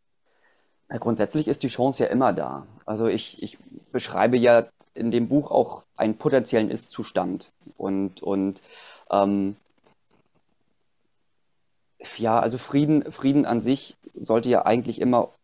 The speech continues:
unsere generelle Ausrichtung sein. Ähm, und wenn die Menschen, und ich glaube, dass viele Menschen diese Ausrichtung auch haben und, ähm,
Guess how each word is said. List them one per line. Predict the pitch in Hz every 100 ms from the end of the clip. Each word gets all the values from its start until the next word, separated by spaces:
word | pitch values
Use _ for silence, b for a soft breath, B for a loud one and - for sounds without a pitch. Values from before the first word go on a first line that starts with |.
| _
unsere | 127 127 113
generelle | 120 120 113
Ausrichtung | 71 127 - - 110
sein. | 87 - - - b b b b b _
Ähm, | 107 107 104 101 101 - - _ -
und | 110 107 104 101 101 101 - - - _ -
wenn | 107 104
die | 107
Menschen, | 104 104 - 113
und | 101
ich | 107
glaube, | 107 110
dass | 113
viele | - 147 131
Menschen | 113 135 - 120
diese | 120 117 -
Ausrichtung | 113 - 117 131 120
auch | 90 -
haben | 110 131 107 113 127
und, | - 113 110 B B B B B -
ähm, | 110 113 110 107 95